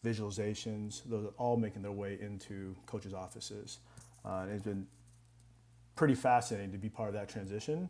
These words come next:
and just watch these, you know, old school coaches or these pursued old school coaches learn about how to use data, take it on, come up with all kind of insights into how they prepare for an opponent, how they run their practices.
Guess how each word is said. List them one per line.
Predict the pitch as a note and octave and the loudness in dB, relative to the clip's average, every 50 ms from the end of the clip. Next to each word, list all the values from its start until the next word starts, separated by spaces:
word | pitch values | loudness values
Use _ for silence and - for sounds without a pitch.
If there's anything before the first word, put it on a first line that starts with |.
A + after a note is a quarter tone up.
| - - - - - - | -6 -12 -20 -20 -14 -6
and | - G#2 G2 | -4 -2 -2
just | G#2+ G#2 - | -2 -2 -2
watch | A2+ G#2 G#2+ G#2+ A2 G#2+ G2+ G2+ - - - - | 0 2 2 2 2 0 0 -2 -4 -6 -6 -4
these, | G#2+ G2 G2 F#2+ G2 | -4 -4 -4 -4 -6
you | G2+ G2+ G2 | -6 -6 -6
know, | F#2 F#2 F2+ F#2+ - | -6 -6 -8 -6 0
old | A#2+ A#2 G#2+ G2 | 2 2 2 0
school | - - - G#2 G#2 | -2 -4 -4 -4 -4
coaches | - - - G#2+ G#2+ G2+ - G#2 F#2+ G2+ | -4 -2 -2 -2 -2 -2 -4 -4 -4 -2
or | F#2+ | -4
these | F#2+ G2 F#2+ | -4 -4 -4
pursued | - G#2+ G2 - - A2+ G2+ G2 - | -4 -4 -4 -2 -2 -2 -4 -4 -6
old | A#2 G#2+ G#2 G2+ | -8 -8 -6 -6
school | - G#2+ G2+ G2 - - - - | -6 -6 -8 -8 -10 -12 -20 -6
coaches | - B2 A#2 A#2 A2+ - G2+ F#2+ F#2+ F#2+ F#2+ F#2+ - - - - - - - - - - - - - - G#2+ | 0 2 2 2 2 -4 -6 -6 -4 -6 -6 -8 -10 -14 -18 -20 -20 -20 -20 -20 -20 -20 -20 -20 -18 -6 0
learn | G#2 A2 A2 G#2 | 2 2 2 2
about | G2+ G2 G#2 G#2 G2+ - - | 0 0 0 0 0 0 -2
how | - A2 | -4 -4
to | G2+ | -2
use | G2 G2+ G#2 G#2 G2 | -2 -2 -2 -2 -2
data, | G#2 G2+ G2+ G2 G2 | -2 -2 0 -2 -4
take | F#2+ - A#2 G#2 - | -2 -2 -2 -2 0
it | G#2+ G2 | -4 -4
on, | G2 G2 G2 G2 G2 G2 F#2+ F#2+ F#2+ - - - - - - - - | -4 -4 -4 -4 -4 -6 -6 -8 -10 -12 -18 -20 -20 -20 -20 -20 -6
come | - A2+ G#2 | -4 -2 -2
up | G2+ | -2
with | G2 G2 | -2 0
all | G2+ G#2 A#2 A2+ | 2 4 2 2
kind | - - A2+ G#2 | 2 -2 -6 -4
of | G2+ G2+ | -4 -4
insights | G#2 G#2 - - G#2 G2+ F#2+ - - | -4 -4 -4 -4 -4 -4 -4 -6 -6
into | G2+ G2 F#2+ - G#2+ G2 | -6 -8 -6 -6 -8 -6
how | F#2 A2 G2+ G2+ | -4 -4 -4 -4
they | G2 G2+ | -4 -6
prepare | G2 - - A2+ - - A2 G#2 G#2 G2+ G2+ G#2 - | -8 -6 -6 -6 -4 -4 -4 -4 -2 -2 -4 -6 -8
for | - - G2+ | -8 -8 -8
an | F#2+ | -8
opponent, | F#2 F#2 - - E3 D3+ D3 C#3+ C#3 C3 B2 - | -8 -10 -2 0 2 4 6 6 4 4 2 -2
how | - - G2 | -2 -4 -2
they | F#2 F#2+ F#2+ | -2 -2 -2
run | G2 G2+ G2 | -2 -4 -2
their | F#2+ F#2 F#2 | -2 -2 -4
practices. | - - A#2 G#2+ - - A#2 - - A2+ G#2+ G#2+ G#2 G#2 G#2+ - - | -2 -2 -2 -2 -2 -4 -10 -8 -6 -4 -4 -4 -4 -6 -8 -10 -12